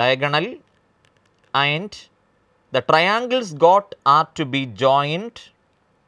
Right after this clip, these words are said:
the triangles got are to be joined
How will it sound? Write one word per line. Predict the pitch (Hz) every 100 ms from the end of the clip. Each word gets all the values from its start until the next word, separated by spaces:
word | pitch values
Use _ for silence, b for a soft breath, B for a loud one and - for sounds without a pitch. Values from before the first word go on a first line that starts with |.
| _ _ _ _ _ _ _ _
the | 117
triangles | - 123 127 135 139 151 214 - - 120
got | 123 151 190 - _
are | 117 123 131
to | -
be | 120 117
joined | 101 127 139 123 131 220